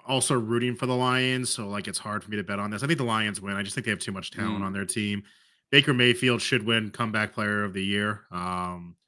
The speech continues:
Speaker 2: Yeah.
Speaker 1: in my mind, it'll, it'll go
Speaker 2: Sure.
Speaker 1: to what's his name from Buffalo, just because
Speaker 2: Yeah,
Speaker 1: of the
Speaker 2: yeah, yeah, yeah.
Speaker 1: storyline. But it should be
Speaker 2: Yeah.
Speaker 1: Baker Mayfield. Um, I, I want the over here 'cause, again, I think Detroit puts up a lot of points.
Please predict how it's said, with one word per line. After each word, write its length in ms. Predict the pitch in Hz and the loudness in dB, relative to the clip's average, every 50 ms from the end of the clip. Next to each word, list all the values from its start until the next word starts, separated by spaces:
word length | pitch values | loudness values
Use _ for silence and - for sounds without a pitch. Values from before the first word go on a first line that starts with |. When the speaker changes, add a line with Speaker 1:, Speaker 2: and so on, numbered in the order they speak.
| _ - - | _ -18 -10
Speaker 2:
Yeah. 440 | 101 104 113 123 135 131 120 95 - | -4 0 2 4 4 4 4 2 -2
Speaker 1:
in 80 | 92 | -4
my 160 | 98 101 104 104 | 0 0 0 2
mind, 320 | 107 107 104 104 104 101 | 2 2 2 2 0 -2
it'll, 140 | 110 110 110 - | -4 -8 -10 -8
it'll 120 | - 120 | -6 -4
go 60 | 113 107 | -2 0
Speaker 2:
Sure. 220 | 98 98 101 104 | 4 4 4 4
Speaker 1:
to 40 | - | 4
what's 160 | 104 101 - | 0 0 -2
his 140 | - 104 90 | -4 -6 -4
name 180 | 107 104 104 92 | -2 -2 -2 -2
from 160 | - 98 90 | -4 -8 -6
Buffalo, 420 | 87 98 95 - 107 104 104 101 98 | -6 -6 -6 -4 -4 -2 -2 -2 -2
just 180 | 90 90 - | -4 -6 -8
because 320 | - 92 - 92 90 87 90 | -10 -12 -10 -8 -6 -2 2
Speaker 2:
Yeah, 200 | 127 139 135 123 | 6 6 6 6
Speaker 1:
of 40 | 117 | 6
the 40 | 113 110 | 4 2
Speaker 2:
yeah, 80 | 107 | 2
yeah, 80 | 101 98 | 2 2
yeah. 80 | 98 | 0
Speaker 1:
storyline. 400 | 98 98 98 101 98 98 98 95 | 0 0 0 0 0 0 -2 -4
But 160 | 87 98 101 107 | -4 -4 -4 -2
it 80 | 107 | 0
should 160 | - 143 123 | 2 2 4
be 140 | 101 113 117 131 | 4 4 4 4
Speaker 2:
Yeah. 120 | 117 95 | 4 0
Speaker 1:
Baker 140 | 92 - 95 | 0 -2 -6
Mayfield. 500 | 92 95 98 90 - 110 101 101 101 - - - - - _ _ _ | -4 -4 -4 -4 -2 -2 -2 -2 -2 -6 -10 -20 -20 -20 _ _ _
Um, 640 | - 104 98 95 95 95 92 92 90 90 90 90 87 - _ _ _ _ _ _ _ _ _ _ _ _ _ _ _ _ _ - - - - - - - _ _ _ _ _ _ _ _ _ _ _ _ _ _ _ _ _ _ - | 0 2 4 6 6 6 4 4 0 -4 -8 -10 -12 -16 _ _ _ _ _ _ _ _ _ _ _ _ _ _ _ _ _ -20 -20 -18 -18 -20 -20 -20 _ _ _ _ _ _ _ _ _ _ _ _ _ _ _ _ _ _ 2
I, 180 | - 147 147 139 - | 4 4 4 6 6
I 100 | 139 143 | 6 6
want 400 | 135 113 123 127 135 143 139 - | 6 6 6 6 6 6 6 6
the 140 | 139 123 | 4 6
over 300 | 113 113 113 107 113 123 | 6 6 4 2 2 0
here 280 | 110 113 127 127 127 - | 2 4 6 6 6 6
'cause, 200 | - - 123 110 | 4 2 0 0
again, 200 | 113 107 110 104 | 2 0 0 0
I 80 | 107 101 | 0 -2
think 160 | - 107 92 | -4 -4 -6
Detroit 320 | 101 - - 110 104 95 | -6 -6 -4 -4 -4 -4
puts 140 | - 95 - | -4 -8 -10
up 80 | 92 104 | -8 -6
a 40 | |
lot 120 | 101 101 101 | -4 -4 -4
of 80 | 98 | -4
points. 420 | - 110 104 101 104 101 98 - | -6 -6 -4 -2 -2 -2 -2 -4